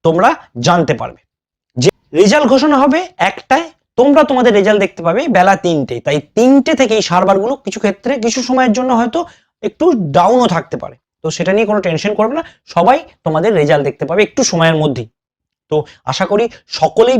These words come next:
ভালো রেজাল্ট করবে। তো কার কেমন রেজাল্ট হলো সেটা জানিও, আমার সাবজেক্টের কার কেমন স্কোর হলো সেটাও জানিও। আর একটা কথা, তোমরা কিন্তু আজ তোমাদের রেজাল্ট হাতে পাবে না,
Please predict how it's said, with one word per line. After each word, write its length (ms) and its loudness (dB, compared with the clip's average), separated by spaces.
ভালো 260 0
রেজাল্ট 300 0
করবে। 200 -2
তো 40 -2
কার 220 0
কেমন 200 -2
রেজাল্ট 320 0
হলো 140 -2
সেটা 220 -4
জানিও, 340 2
আমার 200 0
সাবজেক্টের 560 0
কার 200 2
কেমন 220 -2
স্কোর 360 4
হলো 140 2
সেটাও 320 2
জানিও। 260 -2
আর 140 0
একটা 240 -4
কথা, 180 -2
তোমরা 280 2
কিন্তু 200 -2
আজ 100 0
তোমাদের 300 -2
রেজাল্ট 280 0
হাতে 160 -6
পাবে 200 -8
না, 40 -20